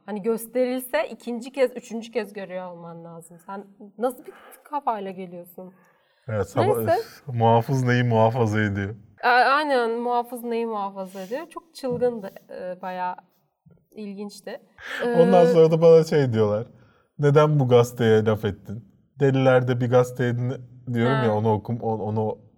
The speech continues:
Speaker 2: okumayayım bari diyorum ya. "Neden bu gazeteye laf ettiğimi soruyorlar bir de abi." Neyse,
Speaker 1: Ha.
Speaker 2: evet.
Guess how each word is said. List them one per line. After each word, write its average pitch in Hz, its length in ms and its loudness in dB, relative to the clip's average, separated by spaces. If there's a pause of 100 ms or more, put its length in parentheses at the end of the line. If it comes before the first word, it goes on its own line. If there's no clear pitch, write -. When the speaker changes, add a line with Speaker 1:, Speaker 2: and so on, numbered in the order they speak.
Speaker 2:
okumayayım 98 520 -6
bari 92 320 -2
diyorum 104 320 -6
ya. 92 180 -12 (260)
"Neden 180 340 4
bu 170 60 0
gazeteye 147 560 6
laf 147 180 4
ettiğimi 135 380 -4
soruyorlar 98 500 0
bir 92 60 -8
de 117 80 0
abi." 120 380 0 (680)
Neyse, - 320 0
Speaker 1:
Ha. - 120 -6
Speaker 2:
evet. 95 220 0